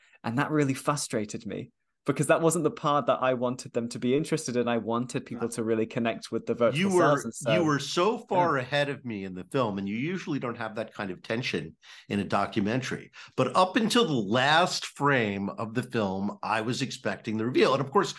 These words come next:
Speaker 3: when we found out they were getting
Speaker 1: <laughs>
Speaker 3: married, of course, I was like, "Oh, okay, we're gonna go from the virtual wedding to the real wedding." But the virtual
Speaker 2: And then it
Speaker 3: wedding
Speaker 2: never happens. Yeah.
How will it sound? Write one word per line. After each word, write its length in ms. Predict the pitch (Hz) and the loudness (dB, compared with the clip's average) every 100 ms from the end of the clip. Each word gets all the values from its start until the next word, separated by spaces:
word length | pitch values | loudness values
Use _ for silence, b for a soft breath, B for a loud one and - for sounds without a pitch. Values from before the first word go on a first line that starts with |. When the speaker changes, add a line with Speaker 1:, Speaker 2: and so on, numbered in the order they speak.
| B B | B B
Speaker 3:
when 140 | 170 | 4
we 80 | 170 | 4
found 240 | 175 214 | 4 4
out 100 | 214 | 6
they 80 | 214 | 6
were 80 | 233 | 6
getting 260 | 240 170 165 | 6 6 6
Speaker 1:
<laughs> 0 | |
Speaker 3:
married, 380 | 170 175 147 131 | 6 6 4 0
of 120 | - | -2
course, 240 | 147 127 | -4 -2
I 40 | 139 | -4
was 120 | 123 | -4
like, 120 | 117 | -2
"Oh, 420 | - 185 156 101 - b b | 6 6 6 -2 -14 b b
okay, 720 | 175 208 208 190 143 113 107 - b | 2 2 2 2 0 0 -6 -10 b
we're 160 | - 160 | -2 0
gonna 160 | 170 165 | 0 0
go 200 | 165 156 | 2 2
from 200 | 160 156 | 0 -2
the 80 | |
virtual 480 | 147 170 185 - 185 | 2 2 2 0 0
wedding 320 | 156 151 151 | 2 2 0
to 100 | 139 | -4
the 100 | 139 | -6
real 240 | 120 127 117 | -4 -2 -2
wedding." 260 | 101 80 - _ _ _ _ _ _ _ _ _ _ _ _ _ - | -4 -6 -16 _ _ _ _ _ _ _ _ _ _ _ _ _ -12
But 240 | 151 165 170 | 0 0 0
the 80 | |
virtual 520 | 143 135 214 - 214 170 | 0 4 4 4 0 2
Speaker 2:
And 80 | |
then 60 | 135 | 2
it 40 | |
Speaker 3:
wedding 100 | 123 | 2
Speaker 2:
never 200 | 131 123 | 2 2
happens. 360 | 117 101 - - | 2 0 -6 -16
Yeah. 140 | 117 | -14